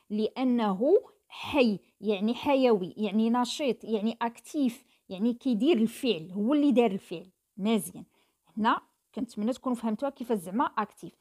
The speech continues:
هذا هو اللي كتسمى، آه، لا فوا أكتيف. ملي كنجي كنقلبها هنا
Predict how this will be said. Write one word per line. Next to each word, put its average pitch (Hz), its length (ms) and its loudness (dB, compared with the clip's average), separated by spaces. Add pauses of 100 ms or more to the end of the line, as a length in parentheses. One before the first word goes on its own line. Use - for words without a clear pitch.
(200)
هذا - 220 -2
هو 226 140 2
اللي 262 80 0
كتسمى، 233 500 0 (520)
آه، 190 280 2
لا 202 160 6
فوا 202 260 -4 (220)
أكتيف. - 500 -6 (400)
ملي 233 240 4
كنجي 269 420 2
كنقلبها 247 600 0
هنا 226 220 2